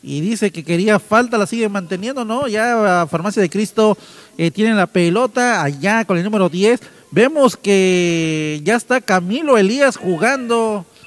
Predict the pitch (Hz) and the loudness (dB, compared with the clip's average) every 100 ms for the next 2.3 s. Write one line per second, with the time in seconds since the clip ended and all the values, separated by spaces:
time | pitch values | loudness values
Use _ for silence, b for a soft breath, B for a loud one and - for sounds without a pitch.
0 | B - 143 196 247 220 170 147 131 147 | B -10 -8 -6 -4 -2 -2 -4 -6 -4
1 | - 226 285 247 208 208 190 165 151 147 | -2 -4 -4 -4 4 6 6 4 2 0
2 | 135 117 | -2 -6